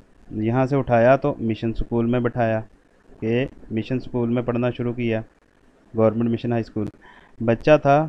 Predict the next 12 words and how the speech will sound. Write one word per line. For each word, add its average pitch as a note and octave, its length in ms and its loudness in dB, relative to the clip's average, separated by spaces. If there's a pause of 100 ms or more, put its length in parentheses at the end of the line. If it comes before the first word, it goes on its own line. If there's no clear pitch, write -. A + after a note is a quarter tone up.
(760)
बड़ा A2+ 280 2
ज़हीन, A2+ 400 0 (680)
कि A#2+ 40 -6
बच्चा A2+ 300 -2
है A#2+ 180 4
तो C#3 100 0
बड़ा B2+ 220 4
ज़हीन A#2 340 2
था। A#2+ 160 -2 (400)
इसने C#3+ 260 0
प्राइमरी B2 480 2
में C#3+ 260 0